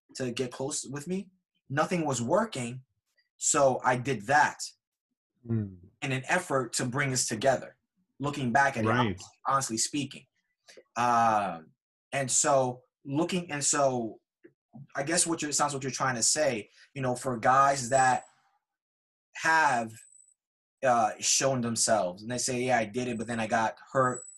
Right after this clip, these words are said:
Speaker 1: to look at, okay, well, first off, what was the reason behind that you decided to do that?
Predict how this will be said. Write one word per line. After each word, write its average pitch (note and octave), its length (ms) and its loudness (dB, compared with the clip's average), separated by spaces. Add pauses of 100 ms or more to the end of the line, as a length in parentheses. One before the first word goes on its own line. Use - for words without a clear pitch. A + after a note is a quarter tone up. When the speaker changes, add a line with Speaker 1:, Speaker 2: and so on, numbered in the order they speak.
(1080)
Speaker 1:
to E3 120 0
look D3+ 300 -2
at, C3 320 2 (460)
okay, C#3 200 -4
well, C#3+ 240 -2
first - 280 -2
off, B2 180 2
what C#3 100 -4
was C3 100 -6
the B2+ 80 -4
reason A#2+ 520 -4 (300)
behind B2+ 320 0
that A#2+ 160 -4
you B2 60 -2
decided A#2 420 2
to A2+ 80 -10
do G#2+ 180 -6
that? - 300 -12